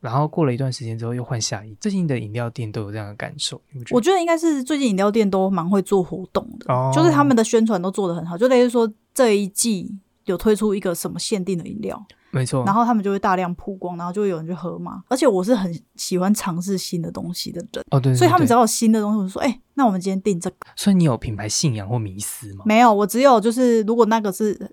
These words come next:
Speaker 2: 好喝的，我就会就是说，哦，像，像我有时候会去又喝仙草，我就会说，“哦，那我们就喝那个大名。”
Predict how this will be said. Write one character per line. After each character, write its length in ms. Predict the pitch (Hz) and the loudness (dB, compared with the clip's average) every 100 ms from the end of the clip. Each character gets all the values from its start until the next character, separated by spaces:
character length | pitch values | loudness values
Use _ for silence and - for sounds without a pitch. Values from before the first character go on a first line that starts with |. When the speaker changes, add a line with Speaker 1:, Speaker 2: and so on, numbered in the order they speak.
| - | -16
Speaker 2:
好 360 | - 185 170 | -6 -4 -4
喝 280 | 175 196 196 | -2 -2 -2
的， 220 | 196 190 - | -4 -8 -8
我 140 | 190 | -8
就 100 | 190 | -4
会 300 | 214 214 196 190 _ _ | -4 -4 -6 -8 _ _
就 80 | 226 | -2
是 60 | |
说， 220 | 214 214 - | 0 -4 0
哦， 200 | 226 226 - | 0 0 -2
像， 340 | - 254 240 | 0 2 0
像 220 | - 302 | 2 4
我 120 | 208 | 6
有 120 | 185 175 | 4 2
时 60 | |
候 100 | 190 | 2
会 160 | 220 208 | 2 2
去 180 | 214 202 240 | 0 -4 -2
又 200 | 220 202 - | -2 -2 -6
喝 240 | 196 202 202 | -2 0 0
仙 280 | - 175 185 | 0 -2 -4
草， 180 | - - | -8 -6
我 40 | |
就 80 | 180 | -4
会 80 | 190 | -4
说 160 | 202 196 | -2 -2
，“哦， 100 | 190 | 0
那 320 | 220 214 202 - | 0 -2 -6 -10
我 100 | 185 | -10
们 120 | 170 | -6
就 140 | 185 | -6
喝 220 | 185 185 175 | -4 -4 -4
那 80 | 180 | -6
个 80 | |
大 260 | 175 180 - | -6 -6 -6
名。” 200 | 151 - | -10 -12